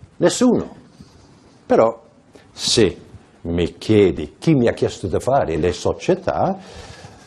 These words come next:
la risposta è i dirigenti del gruppo Fininvest.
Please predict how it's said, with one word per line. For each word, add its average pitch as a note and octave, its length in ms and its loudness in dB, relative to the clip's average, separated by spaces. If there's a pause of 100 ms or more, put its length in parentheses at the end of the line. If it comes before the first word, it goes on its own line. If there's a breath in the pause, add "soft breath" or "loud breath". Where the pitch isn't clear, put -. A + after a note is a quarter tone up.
(480 loud breath)
la G3+ 100 2
risposta G2 580 -2
è C#3+ 280 0 (360)
i C3+ 120 4
dirigenti A2+ 800 2
del G3+ 160 2
gruppo D#3 580 2
Fininvest. E2 1120 -4